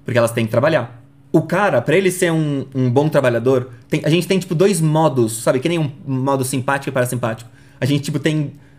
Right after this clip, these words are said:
dois mindsets que a gente entra e é esse, entendeu? Tem o modo produtivo, o modo trabalho, o homem trabalho. Você é castrado esse modo, mas ele é o modo da produção. É o modo que você não tem nada além da sua função.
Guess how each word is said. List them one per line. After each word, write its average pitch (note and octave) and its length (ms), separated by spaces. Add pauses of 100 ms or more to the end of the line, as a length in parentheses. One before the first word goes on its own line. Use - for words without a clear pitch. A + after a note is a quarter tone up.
(120)
dois D3 220
mindsets C#3 520
que C#3 60
a - 20
gente C3+ 240
entra C3 280
e G#2+ 60
é C3+ 80
esse, B2+ 280
entendeu? A#2 280 (280)
Tem C#3 120
o C#3 40
modo D3 260
produtivo, D#3 800 (160)
o B2+ 80
modo C3 200
trabalho, B2+ 500
o A#2+ 40
homem C#3+ 200
trabalho. A#2+ 460 (400)
Você C3 440
é - 100
castrado F#3 460
esse C3+ 120
modo, A#2 360
mas B2 140
ele B2+ 100
é C#3+ 40
o - 20
modo D3 200
da E3+ 60
produção. G3+ 480 (200)
É C3 60
o - 20
modo C#3 180
que D3 60
você F3 100
não F3 100
tem F#3+ 160
nada G3+ 260
além G3+ 260
da G#3+ 100
sua G#3+ 140
função. G#3 460